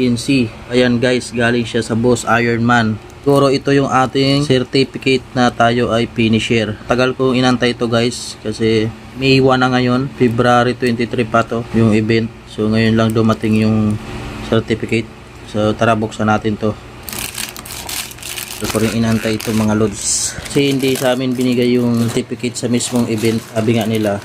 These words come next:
o email na lang, pero pina-L B C na nila. May mga nakikita kasi ako nagpo-post sa page ng B I M C, no, na mayroon na nga silang certificate.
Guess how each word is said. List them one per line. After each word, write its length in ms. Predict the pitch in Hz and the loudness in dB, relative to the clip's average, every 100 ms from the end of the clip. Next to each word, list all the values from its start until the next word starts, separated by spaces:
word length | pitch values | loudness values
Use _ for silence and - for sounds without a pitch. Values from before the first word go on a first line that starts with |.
| - 120 | -4 0
o 80 | |
email 480 | 117 127 120 120 113 | 2 2 2 0 0
na 80 | 113 | 0
lang, 240 | 113 110 | 0 0
pero 320 | 110 113 110 113 107 - - - | -2 0 0 0 -2 -12 -8 0
pina-L 400 | 123 120 123 117 | 2 4 2 2
B 160 | 123 | 2
C 160 | 120 120 | 0 -2
na 80 | 117 | -2
nila. 240 | 113 113 113 - | -2 -4 -6 -4
May 80 | 143 | 0
mga 160 | 160 170 | 2 2
nakikita 480 | 165 165 160 160 147 | 2 0 0 0 -2
kasi 240 | - 143 | -2 -4
ako 160 | - 139 | 0 -2
nagpo-post 560 | 123 131 127 123 120 - | 0 -2 0 0 -2 -4
sa 160 | - - | -4 -4
page 480 | 139 131 123 - | -4 -4 -6 -6
ng 320 | 120 120 120 120 | -2 0 0 0
B 160 | 127 117 | 0 0
I 240 | 120 113 | 0 -2
M 80 | 117 | -4
C, 160 | - 117 | -4 -4
no, 160 | 110 113 - - - - - | -4 -6 -12 -20 -20 -16 -6
na 160 | 110 113 | -2 2
mayroon 320 | 113 113 113 | 2 2 0
na 80 | 110 | 0
nga 160 | 110 | -2
silang 240 | 110 110 113 | -4 -4 -2
certificate. 640 | 104 110 104 - 104 | -2 -4 -6 -6 -6